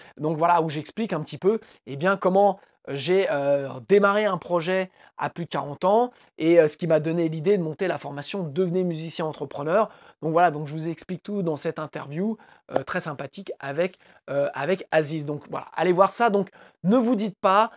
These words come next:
euh, voilà, c'est, j'ai, j'ai plus l'âge. Je prends l'exemple de, de, je sais pas si vous connaissez le, euh, un influenceur coach qui s'appelle, euh, Ga-, Gary, euh, Vaynerchuk, voilà, qui, euh, donne des conseils à des, euh,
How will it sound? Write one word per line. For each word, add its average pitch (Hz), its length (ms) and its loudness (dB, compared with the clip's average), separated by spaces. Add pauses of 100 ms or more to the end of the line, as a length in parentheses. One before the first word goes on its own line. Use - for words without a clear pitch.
(260)
euh, 143 320 6
voilà, 139 260 -6
c'est, 147 380 -10
j'ai, 135 220 -10
j'ai 143 200 -10
plus 180 120 -12
l'âge. 165 240 0 (240)
Je - 80 -20
prends 202 160 2
l'exemple 196 380 2
de, 165 240 4 (240)
de, 147 320 2
je 143 60 -4
sais - 100 -10
pas 175 100 -6
si 156 140 -10
vous 143 140 -10
connaissez 196 600 0 (300)
le, 165 360 2
euh, 147 200 0
un 156 320 -4
influenceur 175 640 -4
coach 220 360 0 (300)
qui - 80 -16
s'appelle, 180 500 2
euh, 139 140 -6
Ga-, 160 380 -2
Gary, 190 480 2 (280)
euh, 139 200 -4
Vaynerchuk, 185 760 -2 (360)
voilà, 160 500 2
qui, 214 360 -2
euh, 147 280 6 (160)
donne 214 320 4
des 175 140 2
conseils 214 580 0
à 160 200 0
des, 180 280 6
euh, 151 160 8